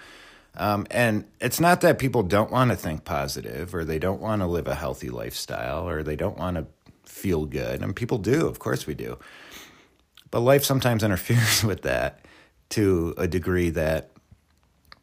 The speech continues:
we tend to become imprisoned by it. You know, we become just sort of in our own jail, in our, in our heads,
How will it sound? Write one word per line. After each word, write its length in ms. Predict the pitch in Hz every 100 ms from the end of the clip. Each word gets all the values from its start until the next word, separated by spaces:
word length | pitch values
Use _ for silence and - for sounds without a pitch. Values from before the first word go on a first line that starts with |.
| - - _ - -
we 260 | 98 92
tend 420 | 87 - 104 101
to 720 | - - 92 82 76 69 57 - - _ _ _
become 260 | - - 90
imprisoned 520 | 71 127 131 - 60
by 120 | 50
it. 260 | 50 - - - _ _ _ _ _ _ _ _ _ _ _ _ - -
You 100 | 87
know, 220 | 80 80 92 90
we 100 | 90
become 540 | 85 90 101 92 90 - - - - - - _ - - _ - -
just 220 | 98 -
sort 200 | 104 92
of 80 | 95
in 100 | 90
our 180 | 82
own 220 | 95 98 90
jail, 520 | 76 90 110 82 76
in 80 | 80
our, 160 | 73
in 200 | - 85
our 120 | 73
heads, 640 | 71 101 71 80 76 -